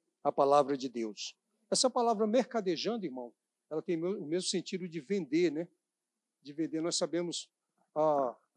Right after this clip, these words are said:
eh, nós temos visita nessa noite, mas, mas nós, nós temos o sentimento de falar a verdade. Nós não, ah,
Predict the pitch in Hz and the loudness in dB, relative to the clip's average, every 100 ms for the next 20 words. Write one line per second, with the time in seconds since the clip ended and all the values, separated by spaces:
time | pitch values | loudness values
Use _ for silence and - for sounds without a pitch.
0 | _ _ - 139 139 156 - 185 151 151 | _ _ -6 -6 -2 0 2 0 -2 -2
1 | 127 185 165 156 - 143 185 185 156 165 | 0 2 2 2 2 2 2 2 2 2
2 | 156 - - _ _ _ 147 151 156 165 | 4 -2 -6 _ _ _ 12 12 12 12
3 | - - 160 156 - 175 165 139 180 - | 12 8 8 8 10 8 8 8 8 10
4 | 160 170 165 - 160 160 170 143 143 135 | 8 8 6 4 6 8 6 6 6 6
5 | 123 - _ _ _ _ - 151 165 147 | 2 -8 _ _ _ _ 4 10 10 12
6 | 170 196 196 165 143 151 147 139 135 - | 10 12 10 8 4 6 8 8 6 0